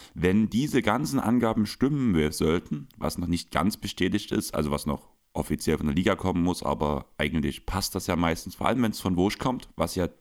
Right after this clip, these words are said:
auch der Überbringer der Nachrichten war, wäre das die größte Gehaltserhöhung der N-B-A-Geschichte, die Miles Turner jetzt dadurch erhalten hat.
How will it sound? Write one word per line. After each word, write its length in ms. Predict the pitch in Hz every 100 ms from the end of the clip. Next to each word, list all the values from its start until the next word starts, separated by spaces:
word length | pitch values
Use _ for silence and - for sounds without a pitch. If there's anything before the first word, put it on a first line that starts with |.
| -
auch 200 | 87 -
der 320 | - 76 69 -
Überbringer 580 | 85 - 98 113 85 -
der 120 | -
Nachrichten 540 | 69 82 104 85 - 76
war, 280 | 80 92 - - - - - - - - -
wäre 180 | 78 85
das 380 | 92 - - _
die 120 | 87 -
größte 640 | - - 90 110 147 - 127
Gehaltserhöhung 920 | 90 80 87 117 - 92 95 92 92
der 100 | 80
N-B-A-Geschichte, 800 | 78 82 62 85 80 - 85 - 73
die 200 | 80 76
Miles 260 | 69 71
Turner 240 | - 78 73
jetzt 160 | -
dadurch 240 | 73 71 69
erhalten 400 | 71 62 - 69
hat. 200 | -